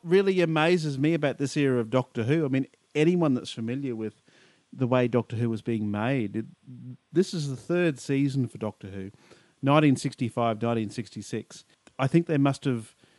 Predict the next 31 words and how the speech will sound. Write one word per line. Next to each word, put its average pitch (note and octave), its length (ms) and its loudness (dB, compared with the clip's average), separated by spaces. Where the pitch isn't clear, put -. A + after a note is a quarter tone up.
had C#3+ 160 -2
a B2+ 40 0
revolving B2 680 4
door A2 540 2
on A2 140 -6
the G#2+ 80 -4
Doctor A2 260 -6
Who G#2 60 -8
production G#2+ 440 -12
office G2+ 300 -16
because, G#2 480 -10
um, G#2 500 -6
certainly, A#2+ 760 -4
uh, A2 240 -8
when A#2 280 -4
Mission C3 300 2
to G#2+ 60 -4
the A#2 80 -4
Unknown A#2 420 -2
came A#2 240 -4
about, A2+ 360 -6
the, A2+ 180 -6
the G#2+ 180 -6
producer A#2 520 -6
changed A2 420 -6
from G#2 100 -12
Verity A2 320 -6
Lambert A2 320 -8
to A2+ 80 -16
John A2+ 280 -6
Wiles. A#2+ 540 -4